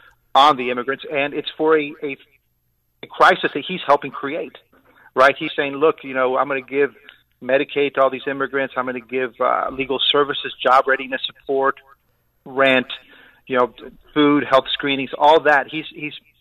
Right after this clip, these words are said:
it's a sanctuary state and a sanctuary city. They're providing all these services.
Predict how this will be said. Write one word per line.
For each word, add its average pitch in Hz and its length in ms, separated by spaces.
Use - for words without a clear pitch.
it's 131 120
a 131 60
sanctuary 156 480
state 131 260
and 127 100
a - 20
sanctuary 143 400
city. 131 220
They're 135 100
providing 131 420
all 139 180
these 135 160
services. 143 420